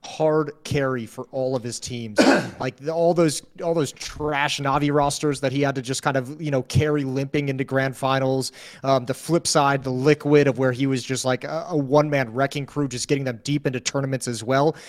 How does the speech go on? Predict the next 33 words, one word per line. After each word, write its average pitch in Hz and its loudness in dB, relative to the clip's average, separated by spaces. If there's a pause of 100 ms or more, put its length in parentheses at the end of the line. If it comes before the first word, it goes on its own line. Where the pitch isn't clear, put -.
(140)
I 147 2
think 143 -2
when 160 0
you 151 -4
add 170 2
in 160 0
the 147 0
eye 143 0
test 139 -4
and 131 -8
just 120 -8
ta-, 151 -4
like, 143 -6
stop - -4
looking 143 -4
at 127 -6
purely 143 -2
the 120 -6
stats, 139 -2 (340)
I 151 2
don't, 156 -2
I 151 -6
don't 147 -2
even 131 -6
think - -8
it's - -8
close. 131 -4
But 131 -6
I, 135 -2
I, 151 -6
in 170 -6
my 147 0
mind, 143 -4